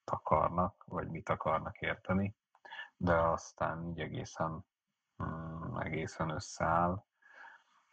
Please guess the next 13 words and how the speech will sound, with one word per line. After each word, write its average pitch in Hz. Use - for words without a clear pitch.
Em, 87
ja. 82
Az 90
első 101
alkalommal 80
például 82
a, 82
az 85
előadást 80
az 80
érsek 80
tartotta, -
az 82